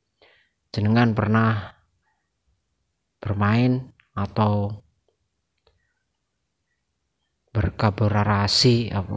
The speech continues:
ber-, ya, bermain di YouTube bersama Bang Denny.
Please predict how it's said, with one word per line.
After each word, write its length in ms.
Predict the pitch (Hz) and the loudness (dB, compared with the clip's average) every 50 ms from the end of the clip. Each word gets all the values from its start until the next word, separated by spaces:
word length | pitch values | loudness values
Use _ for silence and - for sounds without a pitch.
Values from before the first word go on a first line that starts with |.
| 107 110 110 110 | -4 -2 -2 -2
ber-, 480 | 104 107 107 101 98 95 - 101 92 - _ _ _ _ _ _ _ _ _ _ _ _ _ _ _ _ _ _ _ _ _ _ _ - | 0 0 0 0 -2 -4 -6 -8 -12 -16 _ _ _ _ _ _ _ _ _ _ _ _ _ _ _ _ _ _ _ _ _ _ _ -2
ya, 160 | 110 107 101 | -2 -2 0
bermain 400 | 95 104 98 101 101 104 104 107 | 0 -2 -2 0 0 2 2 2
di 160 | 104 104 104 | 2 0 0
YouTube 460 | 101 101 - - - 117 107 - - - | -2 -2 -4 0 0 0 0 -2 -8 -10
bersama 480 | - 110 - - - 101 98 98 98 98 | -8 -4 -4 -2 -2 0 0 0 -2 -2
Bang 300 | 92 95 98 101 101 101 | 0 -2 -2 -2 0 0
Denny. 480 | 101 104 104 110 113 113 117 117 - | 0 0 0 0 0 -2 -4 -8 -12